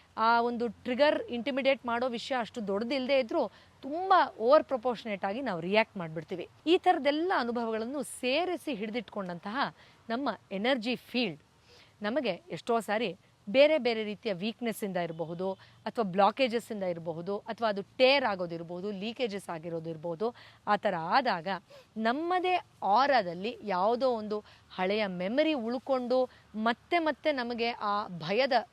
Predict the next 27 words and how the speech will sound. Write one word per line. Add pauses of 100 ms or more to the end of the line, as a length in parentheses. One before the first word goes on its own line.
ಎಕ್ಸ್‌ಪೀರಿಯನ್ಸಸ್‌ನ
ಕೊಡೋ
ಥರನೋ, (360)
ಇಲ್ಲ
ಯಾವುದೋ
ಒಂದು
ಹಳೆಯ
ನೋವು
ನಮ್ಮಲ್ಲಿ
ಉಳ್ಕೊಂಡು (320)
ಯಾವುದೋ
ಒಂದು
ಇಮೋಷನಲ್
ಟ್ರಿಗರ್
ರೀಕ್ರಿಯೇಟ್
ಆದಾಗ (460)
ಮತ್ತೆ
ಅದೇ
ನೋವು,
ಅಂದ್ರೆ (400)
for
example
ಆಪರೇಷನ್
ಆಗಿ
ಆ
ನೋವು
ಹೊರಟೋಗಿರುತ್ತೆ